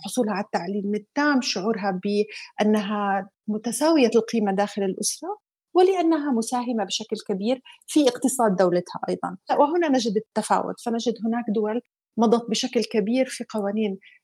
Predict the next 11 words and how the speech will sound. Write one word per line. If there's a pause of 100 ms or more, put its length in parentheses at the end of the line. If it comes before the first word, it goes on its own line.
(100)
الحماية
من
العنف،
الحماية
من
التحرش
في (120)
فضاء
العمل
مثلًا. (400)
يعني